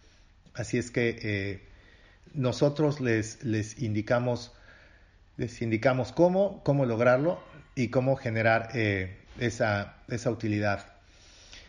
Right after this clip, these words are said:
eh, ese ingreso incremental para que puedan, eh, retirarse a esos sesenta y cinco y vivir sin volver a pagar renta ni hipoteca.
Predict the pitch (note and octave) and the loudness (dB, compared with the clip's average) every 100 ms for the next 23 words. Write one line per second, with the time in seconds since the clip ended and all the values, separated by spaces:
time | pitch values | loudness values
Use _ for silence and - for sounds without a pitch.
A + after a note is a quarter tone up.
0 | - - C#3 A2 G#2 G2+ B2+ C#3+ C3 B2 | -20 -18 -6 -2 0 0 -2 0 0 2
1 | B2+ - B2 A2 A2+ A2 G#2+ B2 C#3+ D3 | 2 0 -4 -2 -2 -2 0 2 2 2
2 | A2 G#2+ A2 C3 B2 A#2+ G#2+ A2+ G#2+ A2+ | -2 -2 -2 2 2 2 -2 -4 -4 -2
3 | A2+ A2+ A#2 A#2+ B2 A2+ G#2+ A2+ G#2 G#2+ | -2 2 2 2 0 -2 -2 -8 -8 -6
4 | G#2+ G#2 G#2 C3 C3+ C#3+ C#3+ B2 A2 A2 | -4 -4 -4 -4 -2 0 0 0 0 2
5 | A2+ A2+ B2 A2 G#2+ G#2+ A2+ G#2+ G#2+ G2 | 2 0 -4 -4 -2 0 -2 -2 -2 -2
6 | G#2+ G#2+ A2+ A2 A#2 A2 G2+ G2 G2 F#2+ | 0 0 -4 -2 -2 -2 -4 -6 -8 -6
7 | G#2 F#2+ F#2+ | -6 -6 -8